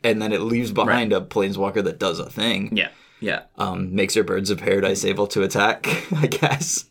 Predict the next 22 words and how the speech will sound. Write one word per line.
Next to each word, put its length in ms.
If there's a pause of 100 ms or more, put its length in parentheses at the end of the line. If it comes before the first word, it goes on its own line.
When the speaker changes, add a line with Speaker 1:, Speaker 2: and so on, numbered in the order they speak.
(140)
Speaker 2:
Yeah, 260
for 280
sure. 260
Speaker 1:
But, 300
but 220
she's 200
also 220
got 160
the 80
alternate 420
mode 260
of 420 (160)
worship 520
with 160
suspend. 680 (160)
Speaker 2:
Yeah. 180
Speaker 1:
And 160
for 100
matchups 400
where 100
that 180
matters, 580